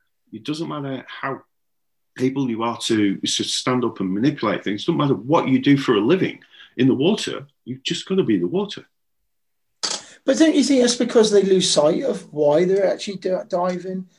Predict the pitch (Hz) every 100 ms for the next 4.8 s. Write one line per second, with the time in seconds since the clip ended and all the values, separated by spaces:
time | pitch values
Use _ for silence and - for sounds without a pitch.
0 | _ _ 156 165 165 165 175 165 156 147
1 | 147 147 143 - _ _ _ 143 139 -
2 | 170 175 - 156 147 151 143 135 135 -
3 | 123 135 175 - _ _ - 151 147 135
4 | 131 143 143 139 - 151 143 131